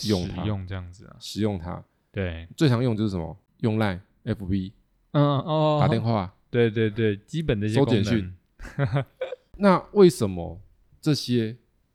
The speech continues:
Speaker 1: 用户愿意花这么多钱去买一支高价位的手机？
Speaker 2: 嗯。
Speaker 1: 他要的就是品牌光环。
Speaker 2: 啊，这就是那一颗苹果的价值。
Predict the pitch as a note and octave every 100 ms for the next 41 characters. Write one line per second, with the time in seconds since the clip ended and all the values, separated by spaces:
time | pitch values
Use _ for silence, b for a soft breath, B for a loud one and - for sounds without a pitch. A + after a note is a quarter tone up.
0 | _ _ _ _ - B2+ G2 - G2+ A#2+
1 | A2+ G#2 F#2+ G2 - G#2+ F2+ E2 F2+ -
2 | E2+ E2 A2 F#2+ D#2+ - A2 - - F#2
3 | E2+ _ _ _ _ - A2 G2+ - A2+
4 | F2 F#2 F#2 E2 - - - - - -
5 | - _ _ G#2 F#2 F2 E2 E2 D#2 -
6 | _ - G#2+ A2 G#2 F2+ E2+ F2 - F2
7 | - - F2+ D#2+ D#2+ - E2 D#2+ - F#2
8 | E2 E2 - - _ _ _ _ - F#2+
9 | F2+ F#2 F#2 F2+ F2+ - - - - -
10 | A#2+ A2+ G#2+ A#2 - - F#3+ D3+ D3 -
11 | B2+ B2 - G#2+ G#2+ G2 G2 - - B2
12 | F#2+ - F2+ -